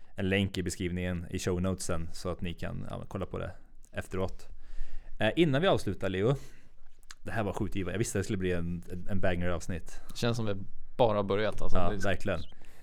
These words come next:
Speaker 1: Ja, men, eh, jag tänker att vi kommer ta en ny runda och då kommer vi köra längre.
Speaker 2: Mm.
Speaker 1: Är det några så här resurser, böcker,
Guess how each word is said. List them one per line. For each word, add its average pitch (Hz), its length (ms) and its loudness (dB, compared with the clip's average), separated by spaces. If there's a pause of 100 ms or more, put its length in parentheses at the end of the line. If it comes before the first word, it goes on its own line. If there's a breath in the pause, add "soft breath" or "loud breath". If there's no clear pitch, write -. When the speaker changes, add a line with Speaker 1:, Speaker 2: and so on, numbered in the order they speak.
Speaker 1:
Ja, 110 80 2
men, 113 260 4
eh, 113 60 4
jag 104 300 4
tänker 104 280 2
att 95 80 -2
vi 101 120 0
kommer 98 560 2
ta 98 200 -4
en 98 100 -2
ny 98 160 0
runda 92 280 0
och 87 120 -2
då 90 120 -4
kommer 92 280 -4
vi 87 340 -4
köra 92 200 -2
längre. 85 300 -4 (400 soft breath)
Speaker 2:
Mm. 117 240 0 (2000 soft breath)
Speaker 1:
Är 117 80 0
det 131 60 2
några 147 240 4
så - 80 0
här 131 80 2
resurser, 110 840 -2
böcker, 101 1200 -4